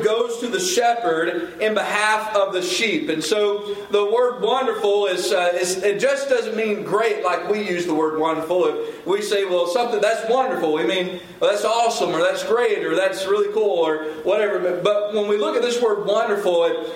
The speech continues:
it has to do with someone who is a mediator. That this is a counselor that's gonna be able to stand between God and mankind. And that's exactly what Jesus came to do.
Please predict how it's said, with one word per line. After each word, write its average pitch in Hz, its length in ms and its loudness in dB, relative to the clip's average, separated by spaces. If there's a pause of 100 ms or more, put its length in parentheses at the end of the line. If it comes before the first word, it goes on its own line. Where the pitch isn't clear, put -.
it 202 120 2
has 269 320 0
to 247 80 -6
do 233 180 -2
with 202 220 0
someone 247 400 0
who 208 160 -2
is 180 100 -2
a 170 60 -2
mediator. 165 880 -2 (260)
That 202 160 2
this 302 220 0
is 240 160 -2
a 208 200 2
counselor 220 680 0
that's 196 180 0
gonna 233 200 2
be 220 80 2
able 220 240 2
to 180 100 -2
stand 185 760 0 (100)
between 202 640 0
God 247 560 2 (320)
and 190 180 2
mankind. 190 680 0
And 156 100 2
that's 233 200 2
exactly 220 560 0
what 196 260 2
Jesus 175 400 -2
came 165 560 0 (200)
to 185 120 0
do. 175 600 0